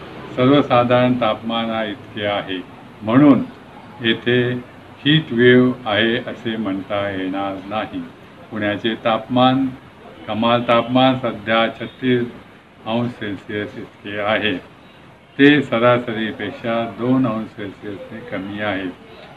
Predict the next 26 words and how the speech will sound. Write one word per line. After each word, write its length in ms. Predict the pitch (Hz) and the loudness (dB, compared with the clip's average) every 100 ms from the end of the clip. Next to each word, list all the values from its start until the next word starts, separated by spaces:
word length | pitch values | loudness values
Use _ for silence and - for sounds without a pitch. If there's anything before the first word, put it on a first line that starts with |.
| - | -12
एप्रिलच्या 540 | 101 - 113 107 104 110 | -10 -4 -4 -4 -2 -4
चौथ्या 460 | - 110 110 135 | -2 -6 -2 2
आठवड्यात, 500 | 127 127 131 135 139 147 - - - - | 4 2 0 2 2 0 -6 -20 -18 -10
म्हणजे 380 | 107 107 110 | -6 -4 -4
चोवीस 520 | 104 - 117 127 127 131 | -6 -4 2 2 2 0
एप्रिल 420 | 117 127 127 123 | -2 0 0 0
ते 200 | 117 - | -4 0
तीस 240 | 135 123 | 0 0
एप्रिल 500 | 123 117 117 104 95 | -4 -4 -6 -6 -4
या 120 | 104 | -4
कालावधीत 720 | 107 110 107 117 113 113 127 127 - - - - - | -4 -4 -2 0 -2 0 4 2 0 -20 -20 -18 -4
सर्व 240 | 135 143 | 0 2
भारतात 540 | 127 104 107 120 117 120 - - - - | 4 2 2 2 4 2 -2 -14 -18 -8
तापमान 600 | 117 104 - 120 127 127 | -4 -4 -2 4 6 4
सरासरीपेक्षा 1300 | 127 - - - 120 123 123 117 110 110 104 123 123 123 123 - _ - 123 | 2 -6 -10 2 4 6 4 -2 -2 -6 -4 2 4 2 -2 -16 _ -8 -2
तीन 160 | 120 | 0
ते 180 | 120 117 | 0 -4
चार 360 | - 120 120 120 | -2 2 2 0
डिग्री 360 | 110 104 110 | -4 -4 -6
सेल्सिअसने 880 | 101 104 101 - 107 104 - 113 107 | -6 -12 -12 -12 -10 -10 -10 -12 -10
जास्त 420 | 98 95 92 - | -8 -8 -8 -12
होते. 320 | 110 123 120 90 - - - - | -8 -8 -8 -12 -14 -20 -20 -4
पुण्यात 360 | 110 127 131 - | 2 4 4 0
तापमान 560 | 98 95 110 113 117 120 - - - - | -4 -4 -6 -4 -4 -6 -10 -20 -20 -2
बेचाळीस 460 | 120 123 139 139 117 | 0 2 4 4 2
डिग्री 360 | 113 110 110 | 0 -2 -4